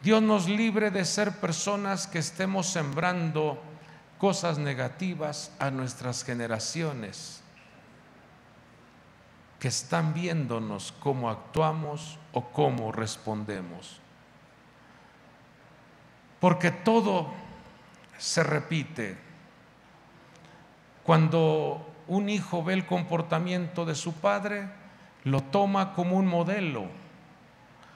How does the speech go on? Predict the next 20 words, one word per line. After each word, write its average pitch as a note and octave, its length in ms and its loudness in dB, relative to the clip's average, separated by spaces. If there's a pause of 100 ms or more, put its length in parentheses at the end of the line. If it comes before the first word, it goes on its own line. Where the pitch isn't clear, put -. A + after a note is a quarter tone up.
(140)
lo D#3+ 220 6
toma F#3+ 400 4
como F3+ 220 2
un F#3+ 120 2
ejemplo E3+ 720 0 (100)
y D3 120 -4
así E3+ 340 -8
se - 180 -8
vuelve C#3 460 -6
a - 20 -2
repetir G#2+ 640 -6
la G#2 140 -4
historia. G2 680 -10 (2000)
Papá, E3+ 880 4
abuelo E3+ 520 4
borracho, G#3 760 2 (800)
hijo D3+ 340 0
borracho, E3+ 680 0 (960)
nieto D#3+ 480 4
borracho D#3 680 -2